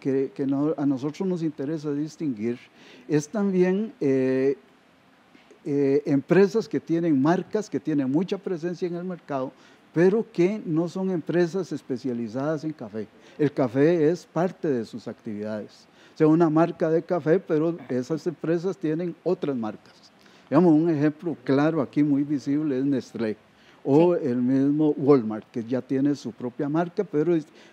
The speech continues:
Speaker 1: eh, forma parte de un conjunto, de un portafolio de, eh, productos. Y el tercero, que también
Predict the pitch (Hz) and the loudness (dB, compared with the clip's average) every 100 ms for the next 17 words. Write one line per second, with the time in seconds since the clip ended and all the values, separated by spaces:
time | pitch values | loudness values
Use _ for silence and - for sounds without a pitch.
0 | - 131 123 - 147 170 165 131 113 120 | -4 -2 0 4 4 4 0 -2 -2 -6
1 | 113 120 135 147 151 131 147 147 185 160 | -4 0 -2 0 0 4 2 2 -2 0
2 | 127 127 143 131 113 135 143 156 123 139 | -2 -4 -8 -8 -4 -2 -2 -2 0 -2
3 | 156 _ _ _ 123 107 - 107 107 104 | -4 _ _ _ -8 -8 -6 -6 -6 -6
4 | _ - - _ - - - 147 147 160 | _ -20 -20 _ -20 -12 0 2 2 -2
5 | _ _ - 220 - 220 175 190 - 139 | _ _ 0 0 4 4 4 0 -2 -6
6 | - 127 135 156 208 | -4 0 2 2 0